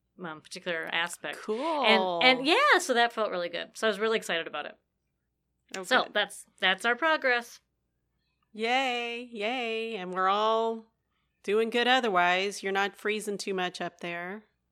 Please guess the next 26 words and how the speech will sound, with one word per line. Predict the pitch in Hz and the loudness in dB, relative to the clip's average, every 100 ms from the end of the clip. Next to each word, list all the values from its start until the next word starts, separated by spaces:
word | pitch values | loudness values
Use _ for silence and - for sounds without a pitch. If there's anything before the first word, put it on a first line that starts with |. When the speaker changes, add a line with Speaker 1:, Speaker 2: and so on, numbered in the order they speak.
| _ _ _ _ _ _ | _ _ _ _ _ _
Speaker 1:
Um, | 220 196 202 | 0 0 0
not | 247 226 | -2 -2
yet, | 269 269 208 | -2 -2 -2
but | 202 190 | -4 -2
it's, | - - - - _ - | -4 -8 -14 -14 _ -6
today | 247 220 | 0 0
is | 202 180 | 0 -2
lovely. | 156 156 185 | -6 -6 -10
It's, | 196 - 175 | -10 -16 -6
we, | 185 | -4
I, | 175 180 - | -4 -6 -8
you | 185 185 | -6 -4
know, | 180 170 | -2 -2
I've | 165 | -2
had, | 170 | -4
Speaker 2:
Mm. | 165 160 - | -6 -12 -10
Speaker 1:
we've | 180 180 | -10 -4
had | 185 156 | -4 -2
beautiful | 208 202 180 | -4 -4 -6
fall | - 165 | -4 -4
weather | 160 156 156 156 | -4 -6 -8 -10
here | 160 151 | -10 -12
this | 156 165 - | -12 -12 -10
week. | 165 175 - _ - - - _ | -10 -12 -14 _ -20 -20 -20 _
Um, | 175 160 - | -4 -4 -6
it's | - - - | -8 -8 -8